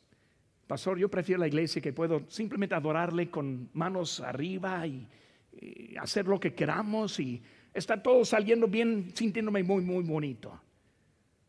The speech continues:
No, hermano, no es la adoración. Dios quiere bendecirnos, pero el problema es que no entendemos cómo vienen las bendiciones. Damos ofrendas de gratitud, primicias.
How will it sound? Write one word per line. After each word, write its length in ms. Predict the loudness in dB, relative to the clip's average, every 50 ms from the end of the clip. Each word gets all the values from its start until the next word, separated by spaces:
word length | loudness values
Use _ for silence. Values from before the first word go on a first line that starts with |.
| _ _ -8
No, 80 | -6
hermano, 260 | -6 -4 -4 -6 -4 -4
no 200 | -2 0 0 0
es 600 | 0 -2 -4 -8 -10 -10 -10 -8 -10 -10 -14 -18 _ _ _ _ _ _
la 140 | -10 -10
adoración. 680 | -8 -10 -10 -14 -12 -10 -10 -8 -8 -8 -10 -12 -14 -18 -20 -20 _ _ _ _ _ _ _ _ _ _ _ _ -20 -20 -20 -20 _ _
Dios 400 | -8 -4 0 0 0 0 -2 -4
quiere 540 | -8 -4 -2 2 4 4 4 4 2 0 0
bendecirnos, 720 | 2 2 2 2 2 0 -2 -2 -2 -4 -4 -2 -2 -2 0
pero 140 | 0 0
el 40 | 0
problema 340 | -2 -2 -2 0 0 0 0
es 80 | 0 2
que 120 | 2 2
no 100 | 2 2
entendemos 880 | 0 0 0 0 0 0 0 0 0 0 0 0 0 -2 -2 -4 -4 -6 -10 -18 -4
cómo 260 | 0 2 2 2 2
vienen 360 | 2 0 0 0 2 2 2 2
las 100 | 2 2
bendiciones. 720 | 2 2 2 0 -2 -4 -4 -4 -2 -2 -2 -2 -4 -6 -10 -18 -20 -14 _
Damos 520 | -4 -2 0 0 0 2 0 0 0 0 0
ofrendas 1080 | 0 0 0 -4 -4 -2 0 2 2 2 2 2 2 0 0 -2 -2 -2 -4 -4 -6 -10 -16 -20 -20 -16 _
de 220 | 2 6 6 6
gratitud, 1040 | 6 4 2 2 2 0 -2 -2 -2 -2 -2 -2 -6 -6 -4 -2 -2 0 0 -2 -2 -6 -10 -18 -20 _ _ -20 -20 -20 -4
primicias. 1300 | 0 2 2 4 4 6 6 6 4 4 2 -2 0 2 2 2 2 0 -4 -8 -8 -8 -8 -10 -14